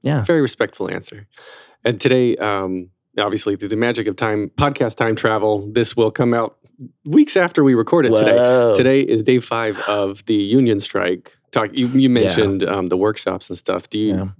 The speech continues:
Speaker 2: do you, how do you feel? Like you said, you do a lot of workshops. Now
Speaker 1: Yeah.
Speaker 2: you're not able to.
Speaker 1: Yeah, well, I, yeah, the strike just start-, I mean, who knows how long
Speaker 2: It's
Speaker 1: this
Speaker 2: day
Speaker 1: will go
Speaker 2: five,
Speaker 1: on.
Speaker 2: yeah.
Speaker 1: But, um, I think,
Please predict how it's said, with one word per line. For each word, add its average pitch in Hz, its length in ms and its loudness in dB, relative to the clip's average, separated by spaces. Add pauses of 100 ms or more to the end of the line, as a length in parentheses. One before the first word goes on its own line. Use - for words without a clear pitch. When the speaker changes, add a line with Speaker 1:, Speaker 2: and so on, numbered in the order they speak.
(120)
Speaker 2:
do 113 120 -10
you, - 80 -10
how 123 100 -2
do 139 40 0
you 156 80 0
feel? 139 440 0 (100)
Like 113 80 0
you 104 80 -4
said, 101 140 -2
you 101 60 0
do 95 140 0
a 90 60 0
lot 92 100 -2
of 92 60 -2
workshops. 92 480 -4
Now 101 80 0
Speaker 1:
Yeah. 92 160 0
Speaker 2:
you're 92 140 -4 (160)
not 107 280 -4
able 123 280 0
to. - 300 -10 (360)
Speaker 1:
Yeah, 107 360 0
well, 143 360 6
I, 110 80 -2
yeah, 110 340 -2 (140)
the 131 100 2
strike 123 280 0
just 104 300 0
start-, - 240 -2
I 113 80 0
mean, 107 260 0 (140)
who 120 100 2
knows 113 260 2
how 107 120 0
long 95 240 0
Speaker 2:
It's 107 100 0
Speaker 1:
this 104 40 -2
Speaker 2:
day 107 80 0
Speaker 1:
will 131 80 0
go 139 60 4
Speaker 2:
five, 143 120 2
Speaker 1:
on. 175 140 0
Speaker 2:
yeah. 117 240 -2 (220)
Speaker 1:
But, 123 240 2
um, 104 520 -2 (800)
I 156 360 2
think, 180 720 0